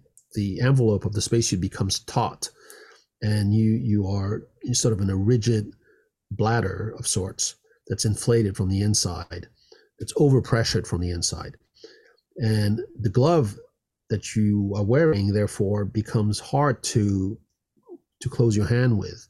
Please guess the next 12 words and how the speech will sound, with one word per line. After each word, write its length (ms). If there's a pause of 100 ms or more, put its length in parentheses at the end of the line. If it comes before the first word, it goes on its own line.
(500)
Your, 140
your 160
fingers 340
tend 240
to 240
sort 160
of 140
pop 260
back 260
out 240
into 560 (760)
the, 500